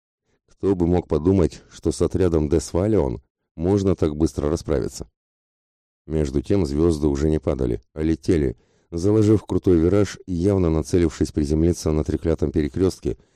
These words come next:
где развернулось основное событие. Звуки сражения, как ни странно, утихли, будто нападающие взяли перерыв в штурме.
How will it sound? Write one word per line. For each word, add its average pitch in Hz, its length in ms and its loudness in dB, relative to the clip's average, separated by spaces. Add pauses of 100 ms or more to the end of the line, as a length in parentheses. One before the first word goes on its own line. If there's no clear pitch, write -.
(160)
где 104 160 -2
развернулось 92 680 2
основное 73 500 0
событие. 62 500 -4 (1000)
Звуки 71 340 -2
сражения, 69 580 -2
как - 200 -6
ни 78 60 -4
странно, 80 480 -4
утихли, - 500 -4 (300)
будто 107 240 0
нападающие 104 800 2
взяли 87 320 2
перерыв 80 400 2
в - 60 -18
штурме. 60 360 -6